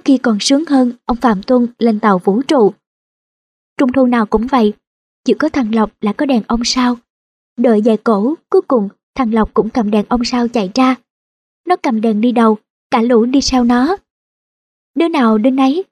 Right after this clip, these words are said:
mặt mày vênh váo y như mình đang cầm đèn ông sao vậy. Gặp mấy đứa con gái cùng xóm đứng bên đường thì trợn mắt dẫu mỏ nói, "Ê, ê, độ không có đèn ông sao,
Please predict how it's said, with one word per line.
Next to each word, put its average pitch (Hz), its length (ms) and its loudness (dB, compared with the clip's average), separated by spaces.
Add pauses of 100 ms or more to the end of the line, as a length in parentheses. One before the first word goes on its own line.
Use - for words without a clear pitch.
(300)
mặt 254 160 -2
mày 240 180 2
vênh 254 260 -2
váo 262 320 0 (100)
y 277 100 2
như 247 180 0
mình 247 180 0
đang 233 180 -2
cầm 233 220 0
đèn 220 180 0
ông 240 160 -2
sao 269 260 0
vậy. 233 240 2 (880)
Gặp 240 160 -4
mấy 269 100 2
đứa 330 140 0
con 247 240 -4
gái 254 200 -2
cùng 240 220 -2
xóm 269 340 -2
đứng 320 200 -4
bên 262 200 0
đường 233 220 4 (320)
thì 285 160 2
trợn 214 220 -2
mắt 330 140 -6
dẫu 240 200 0
mỏ 233 380 0
nói, 285 320 0 (760)
"Ê, 294 380 2
ê, 294 320 0 (320)
độ 214 220 4
không 262 160 0
có 349 100 -2
đèn 254 180 -2
ông 254 160 0
sao, 262 340 2